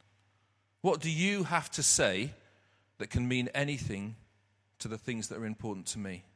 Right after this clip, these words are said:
That's what people will be asking, if anything, of you and me as Christians. It's a different question, but the answer is still the same.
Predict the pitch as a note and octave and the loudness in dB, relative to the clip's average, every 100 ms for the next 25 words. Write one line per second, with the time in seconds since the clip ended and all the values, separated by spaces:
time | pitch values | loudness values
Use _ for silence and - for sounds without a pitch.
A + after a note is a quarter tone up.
0 | - E3+ - - - B2+ - A2+ G#2+ A2+ | -8 -6 -6 -6 -6 -8 -6 -6 0 2
1 | A2+ - F#2+ G2 A2 G2 F#2+ F#2 - _ | 2 -2 -4 0 0 0 -6 -10 -14 _
2 | _ _ _ _ - G#2 G#2 G#2+ G#2 G#2 | _ _ _ _ -8 -8 -4 -2 -2 -4
3 | F#2 A2+ - - - - - F2 F2+ - | -8 -10 -10 -10 -6 -6 -6 -8 -8 -10
4 | - _ _ _ _ _ _ _ _ - | -12 _ _ _ _ _ _ _ _ 0
5 | C3 - E3 - - D#3+ C3+ - - F#2+ | 0 0 -6 -6 -6 -4 -2 -4 -8 -12
6 | G2 A2 A#2 - B2 C3+ - C3 C3 - | -12 -10 -8 -6 -6 -4 -4 -4 -8 -10
7 | _ - G#2 - - A2+ A2+ A#2+ - E2+ | _ -10 -2 -2 -2 -6 -2 -2 0 -2
8 | F#2 | -6